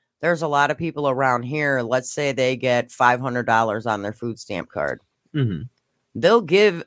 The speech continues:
Speaker 1: somebody their food stamp card just so they can get the cash out of the deal.
Speaker 2: Right.
Speaker 1: Every time. I see it everywhere.
Speaker 2: And what was it where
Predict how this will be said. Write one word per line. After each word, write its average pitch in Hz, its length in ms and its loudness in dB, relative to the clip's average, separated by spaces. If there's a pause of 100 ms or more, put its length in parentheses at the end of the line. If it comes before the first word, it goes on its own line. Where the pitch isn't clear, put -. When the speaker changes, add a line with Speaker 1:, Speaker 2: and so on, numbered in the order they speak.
(120)
Speaker 1:
somebody 139 540 2
their 135 220 2
food 151 260 -2
stamp 113 300 -4
card 92 340 -2 (1120)
just 151 420 4
so 135 200 2
they 123 160 4
can 117 180 -10
get 117 160 0
the - 60 -20
cash 90 400 0
out 71 120 2
of 73 60 -4
the 71 60 -4
deal. 50 280 -6 (540)
Speaker 2:
Right. 254 440 2 (500)
Speaker 1:
Every 147 280 2
time. 101 460 0 (220)
I 135 100 4
see 135 240 -4
it 117 120 0
everywhere. 87 580 -4
Speaker 2:
And 185 180 4
what 247 220 4
was 208 440 2
it 165 260 4 (340)
where 151 560 4